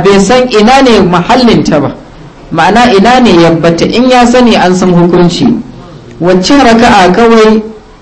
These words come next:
ta rige ta faɗi. Amma na anan bai san wurinta ba. To, yasjudu, zai ɗai sajada. Mata zikiru, duk sa'ad da tunawa alam, alamma,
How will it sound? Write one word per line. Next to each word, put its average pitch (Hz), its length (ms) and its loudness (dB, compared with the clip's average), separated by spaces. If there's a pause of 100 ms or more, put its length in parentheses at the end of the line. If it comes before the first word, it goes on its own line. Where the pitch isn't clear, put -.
(120)
ta 196 200 0
rige 165 320 2
ta 156 200 -2
faɗi. 143 380 -2 (1040)
Amma 170 320 0
na 208 100 0 (100)
anan 208 440 0
bai 151 200 -2
san 185 280 0
wurinta 180 440 2
ba. 113 200 -2 (1120)
To, 156 80 -6
yasjudu, 151 800 0 (140)
zai 196 380 0
ɗai 180 200 2
sajada. 190 640 0 (960)
Mata 160 300 0 (120)
zikiru, 254 640 0 (840)
duk 277 260 0
sa'ad 208 420 0
da 208 100 2
tunawa 202 840 2 (180)
alam, 208 540 0 (200)
alamma, 156 680 -2